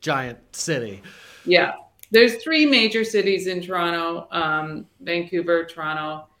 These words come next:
Speaker 2: or sorry, three major cities in Canada, Vancouver, Toronto, and Montreal are kind of the well-known ones in Calgary's up there. It can be up there too, but Toronto is definitely the one that everybody thinks of. And because of certain things that have happened, it's just,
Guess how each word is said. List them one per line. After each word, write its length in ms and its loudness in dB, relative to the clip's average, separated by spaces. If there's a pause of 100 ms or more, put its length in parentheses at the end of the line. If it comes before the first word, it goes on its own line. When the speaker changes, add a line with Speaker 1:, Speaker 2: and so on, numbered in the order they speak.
(180)
Speaker 2:
or 140 -2
sorry, 560 -10
three 160 -2
major 260 -4
cities 380 -10
in 100 -12
Canada, 380 -12
Vancouver, 440 -8
Toronto, 320 -8
and 120 -6
Montreal 500 -4
are 140 -4 (100)
kind 160 -8
of 140 -8 (520)
the 100 -2
well-known 540 0
ones 280 -4
in 120 -8
Calgary's 560 -2
up 180 -4
there. 300 -2
It 140 -8
can 160 -8
be 140 -4
up 160 -6
there 160 -4
too, 280 -8
but 160 -4
Toronto 520 -4
is 280 -6 (760)
definitely 840 -6 (380)
the 100 -2
one 400 -4
that 240 -2
everybody 540 -2
thinks 300 -10
of. 320 0
And 200 -4
because 340 -2
of 140 0
certain 360 -4
things 260 -10
that 100 -4
have 160 -4
happened, 500 -4
it's 240 -12
just, 420 -10